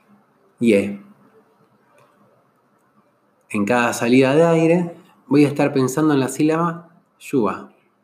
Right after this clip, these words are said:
S H U A. Yua. De esta manera, cuando el aire sale por la boca,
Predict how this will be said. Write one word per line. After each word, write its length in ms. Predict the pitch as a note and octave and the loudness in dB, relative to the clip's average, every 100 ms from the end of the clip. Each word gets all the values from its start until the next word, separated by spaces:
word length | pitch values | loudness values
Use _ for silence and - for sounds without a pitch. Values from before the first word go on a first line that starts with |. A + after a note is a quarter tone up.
| _ _ _ _ _ _ _ _ _ _ _ _ _ _ _ _ _ _ _ _ _ _ _ _ _ _ _ _ _ _ - | _ _ _ _ _ _ _ _ _ _ _ _ _ _ _ _ _ _ _ _ _ _ _ _ _ _ _ _ _ _ -8
S 360 | D3+ D3+ C#3 | -6 -4 -2
H 600 | C3+ D3+ - E3+ E3+ - - _ _ _ _ - | -2 -2 -4 -4 -4 -6 -20 _ _ _ _ -4
U 260 | D3 D3 D3 | -2 -2 -6
A. 280 | G2+ F#2+ - _ _ _ - | -8 -10 -12 _ _ _ -20
Yua. 500 | - C#3+ G#2 G#2 - _ _ _ _ _ _ _ _ _ _ _ _ - | -4 -2 0 -4 -12 _ _ _ _ _ _ _ _ _ _ _ _ -10
De 80 | G2+ | -10
esta 160 | - | -6
manera, 540 | G#2+ A#2+ C3 C3+ - - _ _ - | -2 0 0 -4 -8 -20 _ _ -4
cuando 240 | B2 A#2+ | 0 2
el 80 | A#2+ | 2
aire 440 | D3 D3 C#3+ B2 | 4 4 4 0
sale 320 | - C3+ C3 | -4 0 0
por 180 | G#2+ A2 | 0 -2
la 120 | G2+ | 0
boca, 600 | A2 D3+ - F#3 G3+ - | 0 0 0 -4 -6 -16